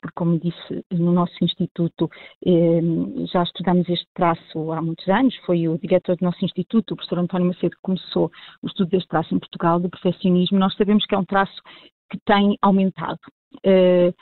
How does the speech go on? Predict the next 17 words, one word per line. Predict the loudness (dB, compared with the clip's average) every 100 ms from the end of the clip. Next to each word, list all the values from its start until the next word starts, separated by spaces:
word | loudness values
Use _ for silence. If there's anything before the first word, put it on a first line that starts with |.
| -20 _ -2
eh, | 0 2 2
ao | 2
longo, | 2 2 0 -4
principalmente, | -2 -6 -2 0 0 0
das | 0 -2 -4
duas | 0 0 0
últimas | -2 0 0 -2 -2 0
décadas, | 2 2 -2 -4
afeta | -4 0 -2 -2
cada | -2 -2
vez | 2 2
mais | 2 2 0 -2 -10 -18 -4
esta | -4 0 0
geração | 2 0 -2 -4 -4
de | -4
jovens, | 2 4 4 0 -4
os | -4